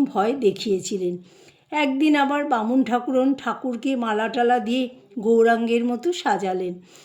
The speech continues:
তখন ঠাকুরের কীরকম ভাব হয়েছে। বামুন ঠাকুরন আমাকে ডেকে নিলেন। যেতেই ঠাকুর বললেন, 'কেমন হয়েছে?' আমি বললাম, 'বেশ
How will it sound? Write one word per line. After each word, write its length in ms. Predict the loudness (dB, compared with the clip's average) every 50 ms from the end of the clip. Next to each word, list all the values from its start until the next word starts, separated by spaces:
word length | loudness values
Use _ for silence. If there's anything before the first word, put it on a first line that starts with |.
| -20 _ _
তখন 260 | -6 -4 2 4 4 4
ঠাকুরের 500 | 4 0 -4 -4 -4 -4 -2 -2 -2 -4
কীরকম 460 | -4 -4 -2 0 0 0 0 0 -2 0
ভাব 320 | -2 -2 -2 0 2 2 2
হয়েছে। 400 | 0 -2 -4 -4 -6 -6 -6 -6 -8 -8 -12 -18 -20 _ _ _ _ _
বামুন 300 | 2 2 2 4 2 0 2
ঠাকুরন 440 | 2 0 0 0 0 0 2 0 -2 -4 -6 -10
আমাকে 340 | -6 -4 -2 -2 -2 -2 -2 -2
ডেকে 340 | 0 -2 -2 -2 0 -4 -4
নিলেন। 340 | -2 -4 -4 -4 -4 -4 -6 -8 -14 _ _ _ _ _ _
যেতেই 420 | -6 -2 0 0 0 2 2 2 2 0
ঠাকুর 360 | -4 -6 -8 -6 -4 -4 -4 -2
বললেন, 380 | 2 2 2 2 2 -2 -4 -4 -8 -14 _ _ _
'কেমন 300 | -4 -2 0 2 2 4 4 4
হয়েছে?' 400 | 4 4 2 0 -2 -2 -2 -2 -4 -4 -14 _ _ -20 -20 -20 -20 -10
আমি 240 | -8 -6 -4 -4 -4
বললাম, 380 | 0 2 2 2 2 2 0 -2 -2 -4 -6 -6
'বেশ 240 | -4 -2 -2 -2 -2